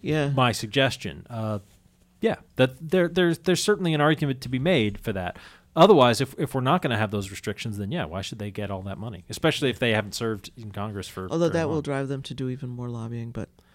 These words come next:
Speaker 1: it's minor
Speaker 2: Uh,
Speaker 1: compared to what they already do,
Speaker 2: That,
Speaker 1: so.
Speaker 2: that, I was gonna say, like,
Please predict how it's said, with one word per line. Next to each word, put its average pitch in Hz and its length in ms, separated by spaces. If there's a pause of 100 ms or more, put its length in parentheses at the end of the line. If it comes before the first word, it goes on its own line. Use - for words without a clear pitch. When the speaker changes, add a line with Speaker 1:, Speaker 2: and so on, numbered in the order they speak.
(160)
Speaker 1:
it's - 340 (160)
minor 135 400
Speaker 2:
Uh, 95 80
Speaker 1:
compared 131 340
to 127 60
what 117 160
they 117 160
already 117 240
do, 110 320
Speaker 2:
That, 127 140
Speaker 1:
so. 113 80
Speaker 2:
that, 127 240
I 113 140
was 110 80 (280)
gonna 123 160
say, 113 300 (320)
like, 117 280